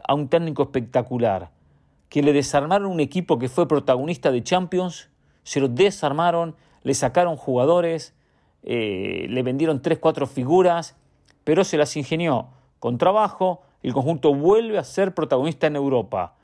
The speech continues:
Es verdad que tiene un grupo fácil, porque aquí está el Sporting y está el Besiktas,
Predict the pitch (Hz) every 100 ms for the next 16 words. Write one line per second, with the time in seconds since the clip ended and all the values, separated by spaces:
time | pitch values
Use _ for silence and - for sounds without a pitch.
0 | _ _ _ - 190 208 196 214 151 139
1 | 151 139 139 131 127 - 113 - 104 87
2 | - _ _ 113 107 120 127 127 113 -
3 | 151 156 135 117 - 131 120 - 107 -
4 | 92 -